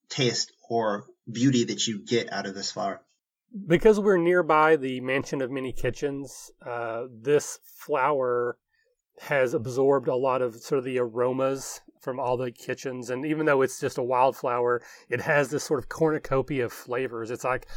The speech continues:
Speaker 2: Thanksgiving dinner over the course of a few seconds. I just, all these different, I'm just, you know, cascading flavors. And, uh, it's, it's one of the best moments I've ever had in my life.
Speaker 1: <laughs> I have a feeling the Short Stack looks over to you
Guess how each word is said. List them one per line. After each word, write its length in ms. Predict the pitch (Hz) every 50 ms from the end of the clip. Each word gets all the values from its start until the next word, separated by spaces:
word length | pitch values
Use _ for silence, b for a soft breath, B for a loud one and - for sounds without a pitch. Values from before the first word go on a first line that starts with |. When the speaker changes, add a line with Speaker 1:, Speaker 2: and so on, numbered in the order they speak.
| B B -
Speaker 2:
Thanksgiving 640 | - 156 160 147 - - 175 165 147 147 135 120 104
dinner 520 | 120 135 131 127 123 110 104 107 104 - b b b b b b b b _ _
over 240 | - 131 139 139 135
the 80 | 131 117
course 360 | - - 143 143 135 - -
of 100 | 127 110
a 60 | 113
few 200 | - - 139 135
seconds. 520 | 117 - - - 131 117 - 120 113 123 131
I 80 | 123
just, 180 | 113 117 123 127
all 220 | - 143 131 123
these 160 | 127 127 110 -
different, 360 | - 139 - - 135 135 135
I'm 120 | 131 139
just, 160 | 147 135 - 190 127
you 80 | 123 214
know, 180 | 147 143 131 B B B B B B B - - - - 226 -
cascading 840 | - 147 151 151 - - - 190 180 180 175 160 165 156 147 131 117 - - - - -
flavors. 800 | 160 165 160 165 175 151 156 151 139 131 131 131 123 113 - -
And, 540 | - 135 135 131 131 131 127 123 127 120
uh, 340 | 135 131 123 127 123 123 120 b b b b b b
it's, 300 | 151 151 - - - - _
it's 240 | - 147 - - - - 262 - _ _ - -
one 200 | 165 147 170 165
of 60 | 147
the 80 | 147
best 520 | 117 107 _ - 151 156 - - - - 233
moments 480 | 143 135 147 151 151 151 143 131 -
I've 160 | - 127 127 139
ever 200 | 135 123 135 123
had 240 | 143 127 123 120
in 120 | 120 117 113
my 140 | 107 107 113
life. 220 | 113 107 113 - - _
Speaker 1:
<laughs> 160 | _ - - -
I 1040 | 320 240 - - 214 208 202 - 185 160 180 196 - - - 240 - - - 180
have 160 | 208 208 196 202
a 100 | 202 -
feeling 400 | 139 170 175 175 165 151 139 131
the 80 | 135
Short 220 | 131 - 143 139 135
Stack 340 | - 143 131 131 131 -
looks 240 | 143 135 135 135 -
over 340 | 156 139 135 135 135 196 175
to 180 | 135 - 175 143
you 320 | 135 135 123 120 120 -